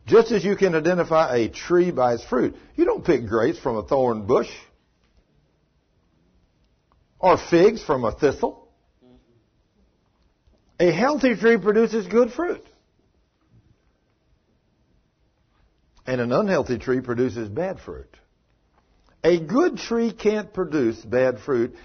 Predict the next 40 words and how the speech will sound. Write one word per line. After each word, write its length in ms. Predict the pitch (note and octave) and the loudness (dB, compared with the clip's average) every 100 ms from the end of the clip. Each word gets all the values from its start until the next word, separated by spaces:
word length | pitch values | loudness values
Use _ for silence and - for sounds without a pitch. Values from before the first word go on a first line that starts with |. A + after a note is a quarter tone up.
| _ - | _ -10
and 160 | C3 | -6
a 120 | B2 | -2
bad 400 | A2 G#2+ F#3 F#3+ | -2 0 0 0
tree 260 | A#2+ C#3+ D3 | -4 -2 -2
can't 340 | - D#3+ D#3 | -2 -6 -6
produce 360 | - C#3 C3+ G#2+ | -6 -4 -2 -4
good 260 | B2 G#3 - | 2 2 2
fruit. 320 | B2 A#2+ B2+ - _ | -2 -2 -4 -20 _
So 360 | - C#3 C3 - | -4 -2 -2 -4
every 540 | G3 A3 G#3+ G#3 A3+ G#3 | 0 0 0 -4 -6 -6
tree 460 | - F3 C3 C3+ | -6 -4 0 -2
that 200 | C3 A#2+ | -2 -2
does 200 | C3 D#3 | 0 0
not 240 | D3 E3+ - | -2 -6 -6
produce 380 | D#3 F3 A#2+ G#2+ | -2 -2 -2 -6
good 420 | G2+ G2+ F#3 F3 | -8 2 2 2
fruit 400 | - C3+ A2+ A#2+ - _ | -2 0 0 -2 -18 _
is 200 | - A2+ | -6 -6
chopped 540 | - - E3+ D3 - B2 | -6 -4 0 0 -2 0
down 540 | F3+ A3+ C3+ C3 B2+ - - | 2 2 0 -2 -4 -18 -10
and 160 | B2+ | -8
thrown 300 | A2 D3 D3 | -4 -2 0
into 200 | B2+ A#2+ | -2 -4
the 120 | A2+ A2 | -4 -6
fire. 640 | - E3 D3+ F2+ E2 C#2 - _ _ _ _ _ _ | -4 -6 -4 -8 -12 -18 -20 _ _ _ _ _ _
Yes, 340 | B2+ G#3 G#3 | 0 0 0
the 120 | F3 | 0
way 180 | D3+ F#3 | 4 4
to 160 | F#3 C#3 | 4 -2
identify 520 | C3+ G3 F#3 D#3+ C#3 | 0 -4 -4 -2 -4
a 20 | |
tree 400 | B2 - E3 C#3 | -6 -4 -4 -4
or 280 | - G3 A3+ | 2 2 2
a 80 | A3 | -2
person 540 | - G3 D#3 - A2+ A2+ - _ | -2 -4 -4 -6 -12 -12 -20 _
is 160 | A#2 | -10
by 200 | G2+ A2+ | -2 0
the 120 | A2 | 0
kind 440 | A2 - C#3 D3 | -4 -8 -8 -6
of 100 | C#3+ | -4